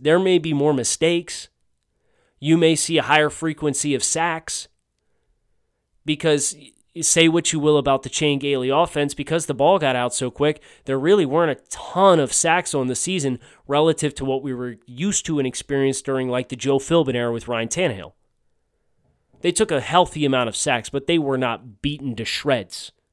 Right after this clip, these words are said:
up front. You may see more of that. You may see more interceptions on, on fifty-fifty balls down the field.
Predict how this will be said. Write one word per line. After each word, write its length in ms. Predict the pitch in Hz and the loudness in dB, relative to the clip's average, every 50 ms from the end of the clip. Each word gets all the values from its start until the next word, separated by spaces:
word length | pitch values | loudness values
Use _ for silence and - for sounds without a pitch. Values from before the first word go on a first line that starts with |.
| _ _ _ - | _ _ _ -6
up 140 | 131 117 - | -6 -6 -6
front. 300 | - - 123 87 - _ _ _ _ _ _ _ _ _ _ _ _ _ _ _ _ _ _ _ _ _ _ _ _ _ _ _ _ _ _ _ _ _ _ _ _ _ _ _ _ - 143 | -8 -10 -10 -10 -12 _ _ _ _ _ _ _ _ _ _ _ _ _ _ _ _ _ _ _ _ _ _ _ _ _ _ _ _ _ _ _ _ _ _ _ _ _ _ _ _ -8 -4
You 140 | 143 175 185 | 0 0 4
may 240 | 180 170 165 170 | 6 6 6 6
see 300 | 165 - - - 185 208 | 4 2 -2 -2 -2 0
more 260 | 214 190 156 131 117 104 | 0 2 2 0 0 -2
of 140 | 98 - | -8 -12
that. 260 | - 95 87 - - 135 | -14 -16 -16 -14 -8 -4
You 140 | 147 156 | -2 0
may 220 | 160 156 160 170 165 | 2 2 2 2 2
see 200 | - - 185 180 | 0 -2 -4 -4
more 220 | 170 156 156 160 | -2 0 2 2
interceptions 640 | 160 151 147 127 - - 165 175 - - 156 139 120 | 2 2 0 -2 -2 -2 -2 -2 -4 -4 -6 -4 -4
on, 260 | 131 127 127 117 123 135 | -4 -4 -4 -4 -4 -4
on 120 | 127 127 | -4 -6
fifty-fifty 760 | - - 160 160 - - 160 147 - - 165 156 - - 160 | -4 -4 -4 -4 -4 -4 -8 -8 -6 -6 -6 -6 -6 -8 -6
balls 300 | 127 127 123 120 113 - | -2 -2 -2 -2 -2 -2
down 240 | 139 131 127 127 123 | -2 -2 -2 -2 -2
the 40 | |
field. 380 | 113 - - 180 190 143 98 | -6 -6 -4 -4 -2 -4 -4